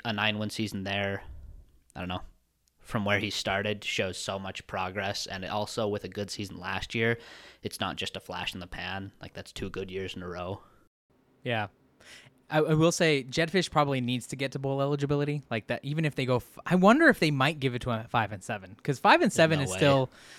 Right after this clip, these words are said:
Speaker 2: the last time the Pac-twelve picked a Coach of the Year with a losing record that season was nineteen eighty-nine,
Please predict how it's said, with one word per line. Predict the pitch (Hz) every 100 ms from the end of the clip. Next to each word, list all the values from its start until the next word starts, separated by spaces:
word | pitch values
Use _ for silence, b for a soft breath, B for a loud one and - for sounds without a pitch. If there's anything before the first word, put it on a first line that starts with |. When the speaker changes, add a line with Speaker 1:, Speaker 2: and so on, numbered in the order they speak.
| B
Speaker 2:
the | 175
last | 160 160 185
time | 208 202
the | 160
Pac-twelve | 151 151 151 143
picked | 147 143
a | 127
Coach | - 135 135
of |
the | 123
Year | 123
with | 131 127
a |
losing | 123 131 123
record | 110 107 135
that | 135
season | - 143 151 139
was | 113 104
nineteen | 113 120 127 131
eighty-nine, | 123 117 113 113 123 139